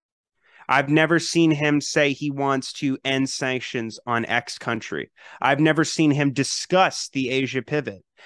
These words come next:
And that's the real problem with all these right-wingers, is that they never, ever address the fact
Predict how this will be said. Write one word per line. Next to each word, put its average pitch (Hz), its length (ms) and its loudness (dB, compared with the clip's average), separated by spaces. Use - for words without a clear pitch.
And 151 160 4
that's 175 240 2
the 190 100 4
real 165 220 6
problem 156 340 4
with 127 140 2
all 143 240 6
these 135 200 -2
right-wingers, 127 600 -2
is 113 120 -6
that 123 140 -4
they 123 140 0
never, 139 500 0
ever 135 340 -2
address 127 560 -4
the - 120 -8
fact 123 400 -2